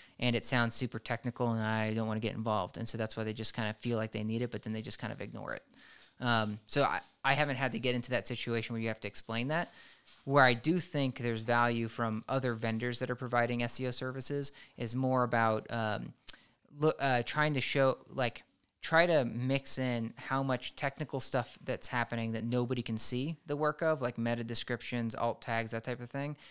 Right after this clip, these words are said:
And then the stuff that they can see, like we-, website rewrite copy or, um, Google My Business photo updates or Google My Business posts and things of that nature.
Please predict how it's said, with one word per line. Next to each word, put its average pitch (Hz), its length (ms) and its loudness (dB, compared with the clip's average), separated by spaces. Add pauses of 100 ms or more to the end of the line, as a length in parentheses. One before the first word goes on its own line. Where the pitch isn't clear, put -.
(200)
And 135 140 0
then 127 100 2
the 120 80 0
stuff - 260 0
that 120 120 -8
they 117 80 -4
can 127 400 -4
see, 117 300 -6
like 107 280 -6 (240)
we-, 131 140 0 (140)
website 127 580 0 (320)
rewrite 117 460 -2
copy 113 500 -2 (240)
or, 120 500 2
um, 110 460 -2 (320)
Google 143 220 4
My 120 160 8
Business 123 420 0
photo 127 380 4
updates 113 560 0
or 113 80 -4
Google 135 260 0
My 120 120 4
Business 117 300 -2
posts - 440 -4
and 110 120 -6
things 117 240 -8
of - 100 -10
that 110 180 -6
nature. 110 340 -10